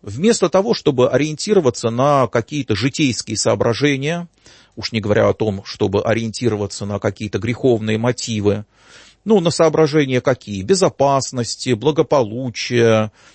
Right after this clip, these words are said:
там, здоровья, материального достатка, удобства, м, спокойствия, комфорта. Вместо того, чтобы в качестве главного, главных определяющих мотивов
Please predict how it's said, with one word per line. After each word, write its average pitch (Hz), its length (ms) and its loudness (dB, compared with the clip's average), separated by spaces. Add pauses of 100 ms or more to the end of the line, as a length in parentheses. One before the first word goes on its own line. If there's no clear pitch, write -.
(120)
там, 101 160 -4
здоровья, 117 1120 2 (420)
материального 127 720 2
достатка, 107 880 0 (200)
удобства, 123 1000 2 (760)
м, 92 680 -6
спокойствия, 123 1080 2
комфорта. 127 1120 0 (400)
Вместо 202 380 2
того, 208 240 4
чтобы 143 500 2
в - 100 -18
качестве - 460 -2
главного, 104 880 2
главных 120 500 0
определяющих 117 720 -2
мотивов 110 640 -2